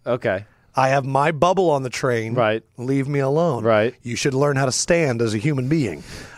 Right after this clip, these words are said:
Speaker 2: Uh, <laughs> the second one was, there was this kid sitting down, and there was a Nature Valley bar right next to him, and I assumed it was his.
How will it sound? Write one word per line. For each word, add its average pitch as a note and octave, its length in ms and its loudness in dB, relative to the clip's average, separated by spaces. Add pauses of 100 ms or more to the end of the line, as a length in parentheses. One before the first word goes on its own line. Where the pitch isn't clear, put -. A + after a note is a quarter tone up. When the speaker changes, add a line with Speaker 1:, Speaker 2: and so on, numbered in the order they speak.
Speaker 2:
Uh, C3+ 260 2
<laughs> - 20 -2
the - 20 -4
second A3 460 0
one E3 180 2
was, C#3+ 300 2 (240)
there D#3+ 100 0
was D#3 80 2
this D3+ 140 -2
kid G3+ 240 0
sitting E3+ 320 2
down, D#3+ 360 4
and C#3 140 0
there D3 80 4
was D3 140 4
a C#3+ 80 0
Nature D#3+ 520 0
Valley D3 680 2 (240)
bar C3+ 520 4
right C3 240 0
next B2 340 -4
to A#2 120 0
him, F2 160 -8 (160)
and C3 80 -2
I C3+ 60 2
assumed D3+ 340 0
it D3+ 80 0
was D3 120 -2
his. F#3+ 340 0